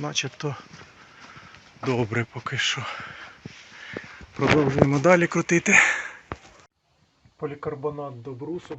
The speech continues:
прикручуємо ось такими саморізами. І оце спеціальна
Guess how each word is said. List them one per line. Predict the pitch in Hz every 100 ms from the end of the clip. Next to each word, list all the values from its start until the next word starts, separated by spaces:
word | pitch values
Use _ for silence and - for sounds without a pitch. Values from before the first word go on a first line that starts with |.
| -
прикручуємо | 127 - 135 131 135 127 123 123 -
ось | 147 139 -
такими | - 117 - 123 120 110 - _ _ _ _ _ _
саморізами. | 123 120 120 156 139 147 143 147 135 - - _ _ _
І | 160 143
оце | 113 - 120
спеціальна | - - - 127 117 110 110 117